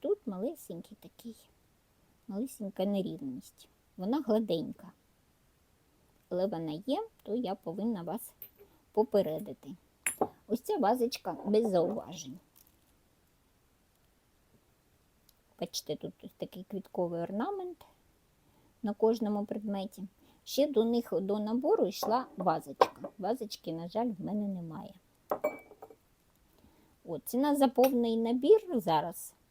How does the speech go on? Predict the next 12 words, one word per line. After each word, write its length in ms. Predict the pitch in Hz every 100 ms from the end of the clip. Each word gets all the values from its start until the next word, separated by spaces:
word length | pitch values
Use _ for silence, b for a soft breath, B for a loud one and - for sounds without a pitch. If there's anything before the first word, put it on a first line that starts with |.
| _ 311
ну, 200 | 294 208
в 240 | 165 196
гарному 440 | 208 175 175 175
стані, 440 | 202 - 320 277 208 b b b _
тисяча 420 | - 254 226 196
п'ятсот, 580 | - 170 - 254 294 226
дві 220 | 214 262
тисячі 520 | 262 233 - 220 -
гривень 540 | 196 202 202 190 165 190 b b b b _
на 420 | 196 175 175 160 - - 196 - - - -
торговельних 680 | - 220 208 208 196 196 -
площадках. 840 | 196 208 - 175 - - 208 -